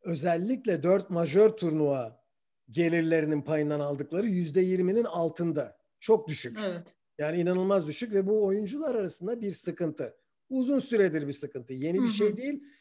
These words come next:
Speaker 1: İlk turlarda hele verilen para çok azdı. O art-, arttırıldı.
Speaker 2: Evet.
Speaker 1: Ee, iki bin onların başında bir baskı oluşturuldu ve o konuda biraz başarılı olundu. Ama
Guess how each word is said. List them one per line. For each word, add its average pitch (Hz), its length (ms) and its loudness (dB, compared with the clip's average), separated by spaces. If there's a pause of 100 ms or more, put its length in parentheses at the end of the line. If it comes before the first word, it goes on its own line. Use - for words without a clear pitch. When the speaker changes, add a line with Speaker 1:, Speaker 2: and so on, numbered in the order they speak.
(340)
Speaker 1:
İlk 254 300 -2
turlarda 226 500 0
hele 226 320 0
verilen 226 360 2
para 226 220 -2
çok 240 240 -2
azdı. 180 280 -2
O 220 320 4
art-, 202 240 0
arttırıldı. 202 920 0
Speaker 2:
Evet. 214 360 2
Speaker 1:
Ee, 156 160 -8 (220)
iki 175 220 -6
bin 170 60 0
onların 160 380 0
başında 147 440 -4
bir 175 240 0
baskı 156 460 -6
oluşturuldu 156 600 -4
ve 196 80 -2
o 185 120 -2
konuda 170 300 -8
biraz 160 260 -8 (360)
başarılı 156 440 -2
olundu. 185 480 -2 (160)
Ama 226 320 2